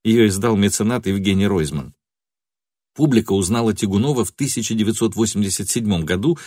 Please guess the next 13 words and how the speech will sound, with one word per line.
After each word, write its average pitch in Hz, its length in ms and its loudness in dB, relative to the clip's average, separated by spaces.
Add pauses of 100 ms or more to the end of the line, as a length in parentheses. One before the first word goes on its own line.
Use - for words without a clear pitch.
(340)
по 117 60 -4
стихотворению, 127 680 0
в 107 60 -4
котором 113 540 0 (120)
кариатиды 123 600 0
города 98 380 0
Свердловска 110 760 0 (200)
свободной 101 600 0
кистью 113 460 -2
делают 95 460 0
наброски, 87 600 -2 (280)
а 110 200 2
Гомер 120 520 2